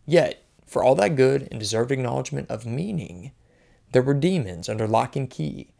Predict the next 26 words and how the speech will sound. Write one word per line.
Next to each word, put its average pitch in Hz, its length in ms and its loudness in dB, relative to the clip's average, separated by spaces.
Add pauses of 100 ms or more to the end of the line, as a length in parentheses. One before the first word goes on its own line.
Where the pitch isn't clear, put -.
(320)
compromises 139 920 -6
to - 100 -14
keep - 240 -8
pacified. - 840 -6 (680)
Here's 226 240 0
how 269 140 2
I 247 40 4
did 226 200 -2
just 247 180 -4
that, - 340 -4 (400)
before 127 360 2
it 113 60 0
all 151 260 2
broke - 440 0
two 135 160 -4
months 131 280 -8
ago. 85 300 -14 (720)
My 107 160 -4
two 170 180 0
favorite 160 300 2
tactics 151 640 -2 (360)
were 110 120 -4
shadow 110 340 2
callings 170 640 -4 (720)
and 113 100 -6
mirages. 131 720 -6